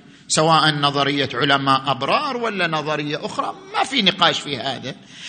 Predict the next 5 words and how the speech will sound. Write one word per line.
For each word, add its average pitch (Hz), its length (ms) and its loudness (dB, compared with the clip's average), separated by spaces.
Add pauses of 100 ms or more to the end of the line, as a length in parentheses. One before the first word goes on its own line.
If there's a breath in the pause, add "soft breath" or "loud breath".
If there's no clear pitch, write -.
(360 loud breath)
الله 262 840 12
ليس 294 560 12 (200)
بجسم، 240 760 8 (960 loud breath)
الله 254 800 12
قوة 320 800 12